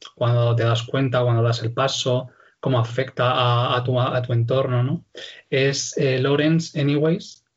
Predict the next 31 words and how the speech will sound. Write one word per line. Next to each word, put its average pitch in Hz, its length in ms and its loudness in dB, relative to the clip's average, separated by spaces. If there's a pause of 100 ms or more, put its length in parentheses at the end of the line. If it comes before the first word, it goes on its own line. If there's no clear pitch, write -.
(300)
que 127 260 -2
es 120 160 0
de 131 220 0
Xavier 123 300 0
Dolan. 131 480 0 (260)
Es - 160 -12
una 131 100 0
película, 127 680 0
eh, 123 560 0
increíble, 127 600 2
o 131 80 0
sea, 117 400 0
es 117 200 0
maravillosa, 120 560 2
dura 127 160 2
casi 120 220 -2
tres 120 240 -2
horas, 160 420 0 (420)
pero, 180 600 0
eh, 135 260 -2
merece 123 300 0
la 117 140 -2
pena. 147 400 2
Es - 240 -4
un 131 120 0
viaje, 131 440 0 (220)
eh, 120 580 0
emocional, 127 920 0
eh, 120 380 0
dramático, 127 1300 0
eh, 120 460 -2